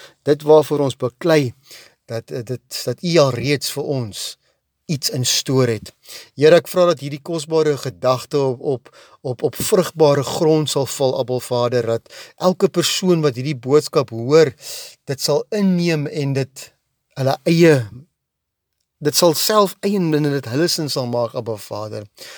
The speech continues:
Ek vra vir die kosbare bloed, Here, en dankie vir hierdie tyd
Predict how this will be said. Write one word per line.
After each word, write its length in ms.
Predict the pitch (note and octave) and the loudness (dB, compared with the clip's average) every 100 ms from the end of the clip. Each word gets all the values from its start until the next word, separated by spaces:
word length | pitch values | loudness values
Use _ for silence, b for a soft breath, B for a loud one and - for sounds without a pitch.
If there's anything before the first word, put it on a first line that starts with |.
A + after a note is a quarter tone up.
| B B A#2+ | B B -14
Ek 100 | - | -4
vra 200 | C#3+ C3+ | 0 0
vir 140 | C3+ | -2
die 80 | B2 D3 | -6 -4
kosbare 460 | C3+ - B2+ A#2+ | -4 -2 -2 -2
bloed, 380 | G#2+ A2 B2 B2+ | -4 -4 -4 -2
Here, 200 | B2 A#2+ | -4 -2
en 100 | A2+ | -2
dankie 320 | A#2+ C3 D3 A#2+ | -2 -4 -6 -8
vir 160 | B2 | -6
hierdie 240 | A#2 A#2 - | -4 -6 0
tyd 380 | C3 G#2+ _ | 0 -2 _